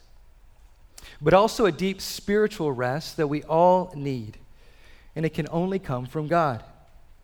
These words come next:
And so my question for you is tonight, when you lay down your head on that pillow,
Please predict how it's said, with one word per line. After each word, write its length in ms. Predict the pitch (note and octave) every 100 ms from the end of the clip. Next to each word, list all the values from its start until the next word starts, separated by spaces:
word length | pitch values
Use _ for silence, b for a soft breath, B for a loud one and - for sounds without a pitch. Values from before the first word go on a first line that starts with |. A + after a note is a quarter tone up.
| - - - - B B B B B B -
And 80 |
so 140 | D#3 G3+
my 140 | F#3+
question 420 | F#3 A3+ A#3 A3+
for 160 | F#3 -
you 240 | D#3 D3
is 220 | C#3 D3 D#3
tonight, 440 | - E3 F#3+ E3
when 140 | D3
you 100 | E3
lay 220 | A3+ G#3+ G#3
down 260 | F3+ F3+
your 140 | F3 E3
head 440 | C3+ C3 G#2 G#2 - - - - - - - _ -
on 140 | C#3 D3+
that 180 | F#3 F#3
pillow, 380 | D3+ A2 A2+